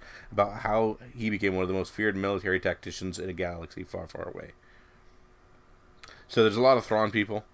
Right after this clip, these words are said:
Um, he's dipped himself into Star Wars Rebels. Um, so we're getting more back with him, but he is a, a big favorite character from the Legacy stuff, so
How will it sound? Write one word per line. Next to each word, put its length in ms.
Um, 240
he's 180
dipped 280
himself 420
into 260
Star 240
Wars 220
Rebels. 420
Um, 340
so 400
we're 100
getting 320
more 160
back 260
with 140
him, 180
but 140
he 100
is 280
a, 500
a 60
big 180
favorite 320
character 460
from 120
the 60
Legacy 360
stuff, 300
so 200